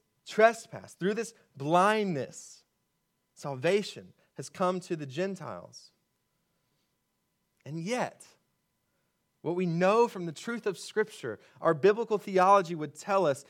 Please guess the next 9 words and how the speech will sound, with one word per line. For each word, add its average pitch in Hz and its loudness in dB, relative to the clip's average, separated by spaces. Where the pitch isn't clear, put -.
that 180 2
in 208 4
his 208 -4
grace, 180 4
God 185 8
has 190 -8
not 165 0
given 185 2
up 190 0